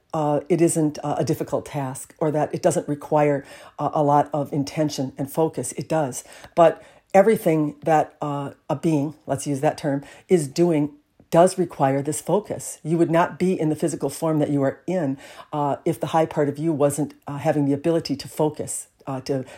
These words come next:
cast out or project out its consciousness into whatever reality it is wanting to experience, you see. So now you're in the reality. Now you have to remember, uh, the same, yeah? As you project out, now you are projecting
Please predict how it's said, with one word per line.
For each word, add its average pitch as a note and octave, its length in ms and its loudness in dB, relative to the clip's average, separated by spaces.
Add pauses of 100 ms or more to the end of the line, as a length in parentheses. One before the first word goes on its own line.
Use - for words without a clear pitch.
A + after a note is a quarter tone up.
(100)
cast E3+ 440 0
out D3 300 0
or C3+ 100 -2
project D#3 500 -4
out D#3 300 0
its - 360 -4
consciousness C#3+ 640 -4 (300)
into E3+ 200 0
whatever D3 320 2
reality C#3 500 2
it C#3 180 -4
is C3 120 -6
wanting C#3 260 0
to - 120 -10
experience, B2+ 720 -8 (400)
you - 80 -20
see. - 240 -18 (240)
So D#3 340 2 (1000)
now D#3+ 160 6
you're D#3 200 6
in G3 140 6
the C#3+ 80 0
reality. B2+ 640 -2 (160)
Now E3 220 8
you F3 120 6
have D#3+ 160 2
to D#3 80 -6
remember, C3+ 600 0 (280)
uh, C3+ 300 -4
the C3+ 100 -10
same, C3 440 -2
yeah? D3 260 2 (120)
As D3+ 200 4
you D3 60 -2
project C#3+ 500 0
out, D3+ 300 4
now C#3+ 180 2
you D3 240 2
are C#3 80 4
projecting C#3+ 540 -2